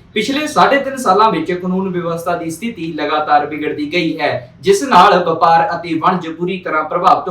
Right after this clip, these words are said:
ਹੋਇਆ ਹੈ। ਹਰ ਦੂਜੇ ਦਿਨ ਕਾਰੋਬਾਰੀ ਹਿੰਸਾ ਦਾ ਸ਼ਿਕਾਰ ਹੋ ਰਹੇ ਹਨ ਅਤੇ ਸਰਕਾਰ ਅਪਰਾਧ ਨੂੰ ਰੋਕਣ ਵਿੱਚ ਅਸਫਲ ਰਹੀ ਹੈ।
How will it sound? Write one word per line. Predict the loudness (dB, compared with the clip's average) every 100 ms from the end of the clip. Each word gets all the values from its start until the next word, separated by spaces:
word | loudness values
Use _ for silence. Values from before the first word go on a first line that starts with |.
| 2
ਹੋਇਆ | 2 2
ਹੈ। | 0 0 -2 -4 -12 2 4
ਹਰ | 4
ਦੂਜੇ | 0 0 2
ਦਿਨ | 2 0
ਕਾਰੋਬਾਰੀ | -2 2 6 6 4 0 -2 -2
ਹਿੰਸਾ | -4 -2 0
ਦਾ | 0
ਸ਼ਿਕਾਰ | -2 0 2 2
ਹੋ | -2
ਰਹੇ | -2 -4 -4
ਹਨ | -6 -6 -6
ਅਤੇ | -8 -8
ਸਰਕਾਰ | -10 -10 -2 -2 -2
ਅਪਰਾਧ | -6 0 0 0
ਨੂੰ | -10 -12
ਰੋਕਣ | -10 -6
ਵਿੱਚ | -4 -4 -8
ਅਸਫਲ | -2 -2 0 -2 -4 -4
ਰਹੀ | -2 -2 -2 -2
ਹੈ। | -2 -4